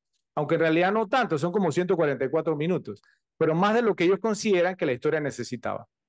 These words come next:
Para estos críticos, el problema fue que, si bien De Palma hizo un gran trabajo embelleciendo la historia con un elegante manejo de cámaras y un uso efectivo de tomas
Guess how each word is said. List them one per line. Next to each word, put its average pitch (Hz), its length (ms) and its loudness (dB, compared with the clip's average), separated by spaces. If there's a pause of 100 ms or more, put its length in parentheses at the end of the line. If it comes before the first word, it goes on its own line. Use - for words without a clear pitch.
(300)
Para 165 160 4
estos 190 220 2
críticos, 214 420 2
el 180 100 0
problema 165 380 2
fue 185 240 0
que, 185 260 0
si - 180 -4
bien 170 180 2
De 196 100 2
Palma 170 480 -2
hizo 160 240 -4
un 180 80 -2
gran 190 240 0
trabajo 190 320 0
embelleciendo 170 500 -2
la 180 80 2
historia 170 300 0
con 151 140 -4
un 170 60 -2
elegante 160 380 0
manejo 156 320 -2
de 147 100 2
cámaras 160 400 -2
y 143 120 -2
un 147 80 -2
uso 160 160 0
efectivo 160 400 0
de 160 80 2
tomas 160 360 -2